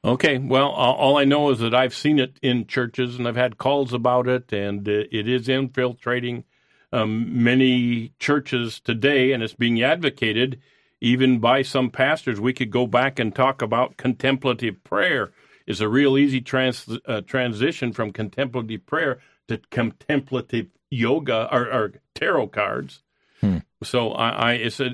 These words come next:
Speaker 1: it's a danger. I'm glad it's not in your church, but it's infiltrating many churches that claim to be Christian.
Speaker 2: Thank you for your call here. Jason in Thomasville, North Carolina, you're on the air.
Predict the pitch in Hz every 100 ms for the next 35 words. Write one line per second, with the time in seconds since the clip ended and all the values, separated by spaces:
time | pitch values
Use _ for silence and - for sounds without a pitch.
0 | - 120 127 151 165 139 113 123 165 151
1 | 170 160 156 208 214 127 120 - 101 110
2 | 110 98 113 101 - 117 110 127 127 131
3 | 131 117 113 143 120 98 - 104 98 _
4 | 107 - 139 139 107 92 - 95 - -
5 | - 92 - 92 - 98 101 101 87 85
6 | 92 85 87 90 113 127 - 101 92 101
7 | 95 117 123 123 - 123 101 110 - 117
8 | 107 104 80 80 82 90 95 95 76